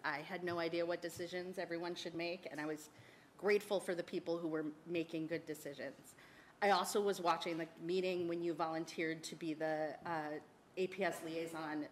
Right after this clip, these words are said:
to a Rainbow Task Force, and truly appreciated that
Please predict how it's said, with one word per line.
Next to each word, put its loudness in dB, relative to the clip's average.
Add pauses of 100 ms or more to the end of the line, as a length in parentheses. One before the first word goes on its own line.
to -2
a -4
Rainbow 2
Task -6
Force, -8 (100)
and 2 (260)
truly 2
appreciated -4
that 2